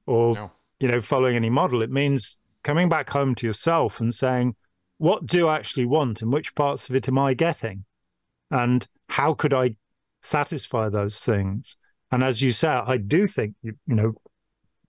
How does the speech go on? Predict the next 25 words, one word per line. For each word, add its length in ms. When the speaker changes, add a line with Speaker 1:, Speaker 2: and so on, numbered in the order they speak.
Speaker 1:
we 180
can 180
make 260
a 40
variety 460
of 60
models 440
in 100
the 120
idea 540
of, 140
uh, 160
community, 600
society, 840
that, 260
and 180
that 80
you 180
have 200
that 180
spectrum 420
there, 220
that 180
the 80
psychopath 800